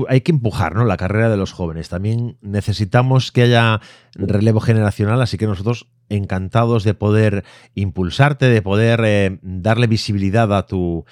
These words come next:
a tu presencia, en este caso en el Rally Tierra de Madrid. Pero si conseguimos, si ese presupuesto, mm, consigues el presu-, si consigues el presupuesto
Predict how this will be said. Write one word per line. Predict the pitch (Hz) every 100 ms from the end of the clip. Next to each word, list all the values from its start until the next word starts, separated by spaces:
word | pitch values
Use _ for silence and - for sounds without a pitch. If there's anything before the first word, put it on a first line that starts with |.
| - - -
a | 92 92
tu | - 101 92 90 85 -
presencia, | 110 104 143 135 - 110 113 120 - -
en | 87 92 101
este | - 110
caso | 110 107
en |
el | 95
Rally | 98 98
Tierra | 107 104 98 95 -
de | 98 95
Madrid. | 98 98 110 151 - - _ _ 107 107 - -
Pero | 117 113 117 113
si | - - 120
conseguimos, | 120 110 117 113 151 170 151 - _ -
si | - - 113
ese | 117 - 139
presupuesto, | 127 - 110 127 120 - 110 104 - _ _ _ -
mm, | - 85 85 78 71 - - _ _ -
consigues | 95 - 139 135 120
el |
presu-, | 107 104 95
si | 113
consigues | 117 107 147 143
el | 131
presupuesto | 110 110 98 113 - 87